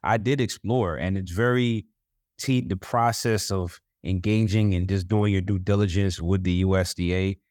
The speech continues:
is notoriously very tough for the regular person. So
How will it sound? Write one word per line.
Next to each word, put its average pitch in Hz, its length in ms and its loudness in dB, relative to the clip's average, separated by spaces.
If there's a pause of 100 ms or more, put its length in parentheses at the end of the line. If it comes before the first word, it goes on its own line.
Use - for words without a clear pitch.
(300)
is 92 320 -4
notoriously 92 1200 0
very 90 540 0
tough - 640 -4
for - 180 -6
the 80 160 -4
regular 87 480 0
person. 85 560 -6 (180)
So 80 300 -8